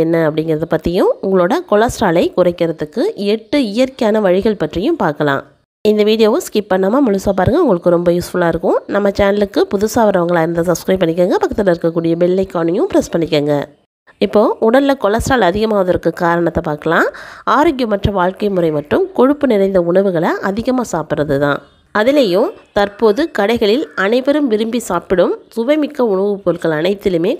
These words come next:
கொழுப்புகள் தான் பெருமளவுல நிறைஞ்சிருக்கு. இந்த மாதிரி உணவுகளை சாப்பிட்டு, அதனால் உடல்ல தங்குற கொழுப்புகளை கரைப்பதற்கு தினமும் உடற்பயிற்சி மேற்கொள்வதற்கு கூட யாருக்கும் நேரம் கிடைக்கிறது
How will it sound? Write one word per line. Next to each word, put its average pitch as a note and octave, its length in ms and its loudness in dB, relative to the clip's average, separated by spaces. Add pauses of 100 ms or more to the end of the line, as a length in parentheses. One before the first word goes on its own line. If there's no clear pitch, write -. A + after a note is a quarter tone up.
கொழுப்புகள் A3+ 520 2
தான் C4+ 160 0 (100)
பெருமளவுல A3 600 2
நிறைஞ்சிருக்கு. D#3 560 -2 (600)
இந்த C4 200 2
மாதிரி C#4 200 2 (100)
உணவுகளை A#3 460 2
சாப்பிட்டு, E3 380 -2 (300)
அதனால் F#3+ 360 2 (160)
உடல்ல C4+ 360 2
தங்குற F#3+ 260 0 (100)
கொழுப்புகளை G#3+ 500 2
கரைப்பதற்கு D#3+ 640 0 (320)
தினமும் A3+ 420 2 (180)
உடற்பயிற்சி B3+ 540 -2
மேற்கொள்வதற்கு F3+ 640 0 (140)
கூட F3 180 2 (240)
யாருக்கும் G#3 480 -2
நேரம் G#3 320 0
கிடைக்கிறது D#3+ 400 -4